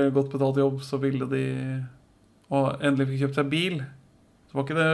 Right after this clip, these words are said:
en veldig fin bil nødvendigvis, men de ville ikke at den skulle stå ute. Den ville ha garasje. Men da sa naboene i trettito at, eh,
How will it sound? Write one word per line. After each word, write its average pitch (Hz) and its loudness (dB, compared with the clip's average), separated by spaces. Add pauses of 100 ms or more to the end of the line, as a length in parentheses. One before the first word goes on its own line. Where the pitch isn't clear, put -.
(120)
en 156 -2
veldig 139 2
fin 139 2
bil 135 2
nødvendigvis, 160 -2
men 151 0
de 147 2
ville 143 2 (280)
ikke 143 -4 (540)
at - -12
den 143 -4
skulle 139 -4
stå 143 4 (160)
ute. 139 0 (420)
Den 139 -4
ville 135 0
ha 135 0
garasje. 143 2 (800)
Men 143 -2
da 143 6
sa 147 2 (280)
naboene 135 2 (200)
i 139 -2
trettito 135 -4 (220)
at, 135 -10
eh, 139 -6